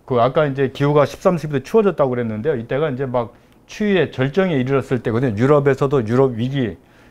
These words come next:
막 프랑스 혁명 이런 게 일어날 때라 못 견디고 아무것도 못하고, 어, 돌아왔어요. 이때 잘못 가면은 그 바다가 얼어버리니까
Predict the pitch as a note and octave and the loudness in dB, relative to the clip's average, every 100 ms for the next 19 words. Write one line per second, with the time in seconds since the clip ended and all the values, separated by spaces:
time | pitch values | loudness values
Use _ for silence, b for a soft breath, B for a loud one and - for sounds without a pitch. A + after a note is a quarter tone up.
0 | b _ A2 - - F3+ D#3+ C3+ C#3 F3 | b _ -8 -8 -6 -4 -4 -6 -4 -2
1 | D#3+ A#2 B2 D3+ C#3 B2 D#3 C#3 A#2+ B2 | -2 0 0 2 2 2 2 0 0 0
2 | D3+ G2+ b b _ A#2+ F#3+ E3+ C3 B2+ | 2 0 b b _ -2 0 0 0 -2
3 | C#3+ C#3 A2+ E3 F3 B2+ A#2+ B2+ A#2+ A2+ | 2 0 2 2 2 -2 -2 -2 0 0
4 | G#2 B B B _ G#2 G2 F#2 - _ | -2 B B B _ -4 -4 -6 -14 _
5 | - - C#3 C3+ G2 - G2 C3+ F3+ C#3+ | -8 2 6 6 2 -4 -4 0 0 2
6 | E3+ F3+ E3+ E3+ F3 D3 D3 C#3+ C3 C3 | 2 4 2 4 0 0 2 4 4 -2
7 | B B B - C3 E3+ D3 B2 F#3 G3+ | B B B -2 2 4 6 6 6 4
8 | D3 C3 A#2+ E3 C3+ | 2 0 -2 -2 -4